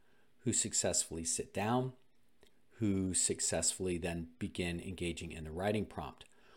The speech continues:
We're also gonna tally the number of times that the teachers reinforce positive student behavior. We have also taught them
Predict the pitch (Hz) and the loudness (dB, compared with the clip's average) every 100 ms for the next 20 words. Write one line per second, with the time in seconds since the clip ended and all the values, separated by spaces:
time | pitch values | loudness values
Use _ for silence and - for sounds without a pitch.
0 | - - 107 110 131 - 151 131 120 - | -8 -2 2 6 8 6 4 2 2 4
1 | 110 107 107 95 92 98 104 92 - 117 | 4 6 4 2 0 2 4 4 2 0
2 | 120 139 147 - - 95 101 92 - - | 2 2 0 -4 -8 0 2 2 -2 -4
3 | 98 - 117 113 113 95 82 82 101 110 | -4 0 -2 0 0 0 -2 0 4 4
4 | 101 - 113 127 - - - - - 73 | 2 2 4 4 2 -4 -6 -4 -4 -6
5 | - 98 85 87 80 120 143 202 214 - | -4 -4 -4 -6 0 2 4 2 0 -10
6 | - - - - - - - 120 123 - | -20 -20 -20 -20 -20 -20 0 4 6 6
7 | 123 131 - 127 123 - 117 - 117 113 | 4 6 6 4 4 4 2 4 2 2
8 | 110 | 0